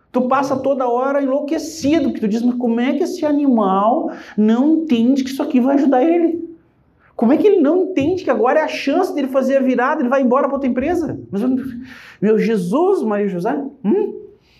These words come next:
Tu diz, "Socorro, agora que nós organizamos uma vida, uma carreira pra essa pessoa,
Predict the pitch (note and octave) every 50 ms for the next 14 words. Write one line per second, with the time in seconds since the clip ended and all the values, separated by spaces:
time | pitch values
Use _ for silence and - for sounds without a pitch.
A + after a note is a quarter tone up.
0 | _ _ _ _ _ _ _ _ _ _ _ _ _ _ _ _ - - G3+ F3+
1 | B3 C#4+ C#4 - C4 C#4 C4+ C4 D4+ F4 F#4+ G4 F#4+ D#4 A#3+ F#3 - - D3+ D3
2 | C#3+ E3+ A#3+ E4 G4 G4+ G4 - C4+ B3 C4+ B3 - G#3 A#3 A3 A3+ A#3+ A3+ A3
3 | G#3 G#3 A3 A3 A3+ A3+ A#3+ A#3+ A#3+ A3 F3+ F3+ B3+ D#4 E4 D#4+ C#4+ C4 A3 F3
4 | C#3+ D3+ F#3+ A#3+ D4 E4 D#4 A#3 A3+ G#3 G#3+ A3 G#3+ A#3+ A3 G3+ E3+ F#3 A3+ C#4
5 | E4+ F4+ F4+ F4 - A#3 G#3+ A3 - - F3 B2+ - - - B3 D4+ E4+ E4 C4+
6 | F3 B2+ - - -